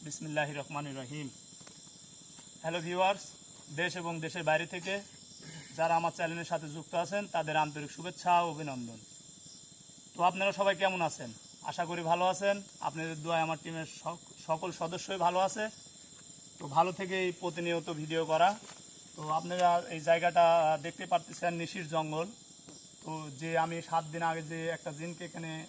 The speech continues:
বন্দি করে থুয়ে গেছিলাম, তো সেই জন্যই আমার এখানে আসা। আসতে আমাকে বাধ্য করছে আরও ছয় ভাই। তো যে জন্যে আইছি আমি, এই জিন,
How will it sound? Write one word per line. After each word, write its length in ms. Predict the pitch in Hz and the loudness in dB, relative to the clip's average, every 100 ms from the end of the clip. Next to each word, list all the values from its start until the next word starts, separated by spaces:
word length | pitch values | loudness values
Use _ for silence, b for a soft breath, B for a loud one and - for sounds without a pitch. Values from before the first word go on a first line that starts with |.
| 147 | -6
বন্দি 240 | 170 170 | -4 -2
করে 140 | 165 165 | -4 -4
থুয়ে 200 | 170 165 | -4 -2
গেছিলাম, 440 | 165 165 147 185 - - - - - - - - | -2 2 0 0 -8 -16 -16 -16 -16 -16 -16 -12
তো 120 | 160 156 | -8 -4
সেই 220 | 180 185 | -2 0
জন্যই 300 | 208 208 214 | 0 2 4
আমার 220 | 196 190 | 6 4
এখানে 220 | 180 175 | 2 4
আসা। 380 | 160 147 147 180 - - - - - - | 4 4 0 -2 -6 -16 -16 -16 -4 -2
আসতে 220 | 160 202 | 0 2
আমাকে 180 | 190 175 | 4 8
বাধ্য 280 | 170 202 | 8 6
করছে 360 | 180 165 160 160 | 2 0 0 0
আরও 200 | 165 165 | 2 2
ছয় 220 | - 156 | 2 2
ভাই। 280 | 143 139 214 - - - - - - - - | 2 0 -2 -12 -16 -16 -16 -16 -16 -16 -10
তো 340 | 156 151 151 - 143 | -6 -4 -6 -8 -6
যে 120 | 180 | -4
জন্যে 360 | 190 185 185 190 - - - 170 | -2 0 0 -2 -8 -16 -6 -2
আইছি 280 | 175 214 | 0 0
আমি, 280 | 185 170 170 214 - - - | 0 0 -4 -8 -14 -16 -10
এই 140 | 165 151 | -8 -6
জিন, 380 | 151 175 180 | -4 -4 -4